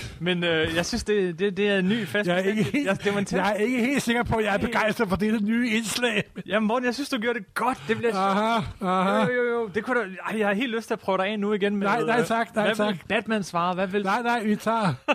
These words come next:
Speaker 1: <laughs>
Speaker 2: Proust senere. Ikke Proust, men Proust.
Speaker 1: Proust, Proust.
Speaker 2: Proust.
Speaker 1: Proust. Proust.
Speaker 2: Proust.
Speaker 1: Proust.
Speaker 2: Proust.
Speaker 1: Squash.
Speaker 2: Ja, nej tak. Vi stopper.
Speaker 1: <laughs> Vi holder her.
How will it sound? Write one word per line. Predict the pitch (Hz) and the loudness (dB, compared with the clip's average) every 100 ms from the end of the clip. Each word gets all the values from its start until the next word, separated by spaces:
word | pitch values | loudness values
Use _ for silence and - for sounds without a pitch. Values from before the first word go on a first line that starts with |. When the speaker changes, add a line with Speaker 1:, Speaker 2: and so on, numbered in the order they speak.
| - 277 - - 226 | 0 -2 0 -2 0
Speaker 1:
<laughs> | 151 110 - - - - - - | -2 -4 -8 -18 -18 -18 -6 -4
Speaker 2:
Proust | 226 269 - - 220 | 0 0 -2 -2 -2
senere. | - 196 208 202 | 0 0 2 2
Ikke | 202 | 0
Proust, | - - 196 226 185 190 | 0 0 0 0 -2 -2
men | 170 | -2
Proust. | - 240 240 - - | 0 0 0 -2 -6
Speaker 1:
Proust, | - 214 - - | -2 -2 -4 -6
Proust. | 208 202 - - - | -2 -2 -4 -14 -2
Speaker 2:
Proust. | - 233 247 170 - | 0 2 4 2 -2
Speaker 1:
Proust. | - 180 - 135 127 _ _ _ | -2 -2 -2 -8 -14 _ _ _
Proust. | 175 220 - - _ _ _ - | -2 -2 -4 -16 _ _ _ -4
Speaker 2:
Proust. | - 196 170 - - | 0 2 0 -4 -2
Speaker 1:
Proust. | 190 240 - - _ - | -2 -2 -4 -20 _ -4
Speaker 2:
Proust. | - 160 117 - - | 0 0 -4 -12 -18
Speaker 1:
Squash. | - 175 202 - _ _ _ _ - | -6 -4 -4 -8 _ _ _ _ -2
Speaker 2:
Ja, | 143 127 | 0 0
nej | 147 143 | 0 -2
tak. | - 117 123 | -2 -4 -4
Vi | 139 | -6
stopper. | - - 135 196 | -2 0 0 0
Speaker 1:
<laughs> | 185 | 0
Vi | 214 | 0
holder | 208 208 180 | 0 0 0
her. | 226 | -2